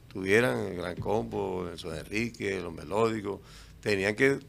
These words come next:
tres canciones en el festival, a-, así fueran a ganar Congo o no ganar Congo, pero tenían que presentarse. Creo que hasta sancionaban al empresario, le ponían una multa, algo así.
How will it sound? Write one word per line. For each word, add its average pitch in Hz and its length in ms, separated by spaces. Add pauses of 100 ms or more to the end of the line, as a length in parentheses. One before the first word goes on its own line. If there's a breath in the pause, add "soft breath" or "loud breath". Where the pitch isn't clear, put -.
(100)
tres 120 220
canciones 127 640
en 98 80
el 90 60
festival, 101 480
a-, 113 100
así 101 340
fueran 113 320
a 127 80
ganar 113 260
Congo 131 180
o 135 40
no 117 120
ganar 120 220
Congo, 123 260
pero 90 120
tenían 92 180
que 101 60
presentarse. 110 500 (560 loud breath)
Creo 98 160
que 117 80
hasta 123 200
sancionaban 113 720
al 107 80
empresario, 110 540
le 90 80
ponían 90 220
una 113 160
multa, 107 340
algo 90 140
así. 104 180